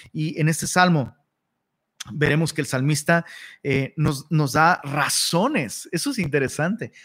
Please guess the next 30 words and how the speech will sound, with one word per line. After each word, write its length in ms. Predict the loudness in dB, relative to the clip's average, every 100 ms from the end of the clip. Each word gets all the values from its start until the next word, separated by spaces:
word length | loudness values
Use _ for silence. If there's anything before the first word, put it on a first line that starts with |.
| -18 -4
Da 160 | -2
razones, 640 | -2 -4 -6 -4 -4 -2 -2
da 160 | -2
argumentos 1000 | -2 -4 -4 -2 -2 -2 -4 -8 -10 -20 -20 -20 _
por 200 | -4 -2
los 120 | 0 2
cuales 300 | 4 4 4
de-, 160 | 2 2
debiéramos 600 | 0 2 2 2 0 -2
nosotros 500 | -2 -4 -4 -6 -8
también, 600 | -8 -6 -4 -2 -2 -4
así 260 | -8 -8 -6
como 260 | -2 0
él, 300 | 0 -2 -6 _ _ -20 -16 -4
debiéramos 540 | -2 0 0 -2 -4 -4
alabar 360 | -4 -2 -2
al 120 | -2
Señor. 440 | -4 -4 -6 -6 -6
Salmo 300 | 0 2 2
ciento 260 | 0 0
cuarenta 340 | -2 0 0 -4
y 60 |
siete 380 | -4 -4 -4 -2
dice, 360 | -2 0 0 -2 -8 -20 -2
"Alabad 760 | 0 2 2 2 2 4 4 0 -8
a 160 | -2 0
Jah, 500 | 2 4 4 2 -10 _ _ _ _ _ _ -20 -20 -6
porque 540 | -6 -2 0 4 4
es 320 | 2 -2 -6
bueno 640 | -2 2 4 4 2 -2